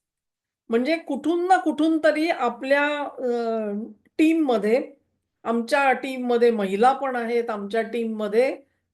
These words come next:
लेस्बियन आहेत, आमच्या टीममध्ये गे आहेत आणि आमच्या टीममध्ये काय,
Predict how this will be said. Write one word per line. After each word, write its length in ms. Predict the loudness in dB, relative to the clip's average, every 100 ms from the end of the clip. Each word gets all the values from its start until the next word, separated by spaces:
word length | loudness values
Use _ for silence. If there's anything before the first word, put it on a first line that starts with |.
| 2
लेस्बियन 640 | 4 2 -2 0 2 4
आहेत, 280 | 2 2 0
आमच्या 280 | -2 -2 -2
टीममध्ये 540 | -2 -6 -4 2 2
गे 340 | 2 0 2 2
आहेत 540 | 2 2 2 0 -2
आणि 220 | -10 -6
आमच्या 360 | -6 -4 0 -2
टीममध्ये 540 | -2 -4 -2 2 2
काय, 300 | 4 0 0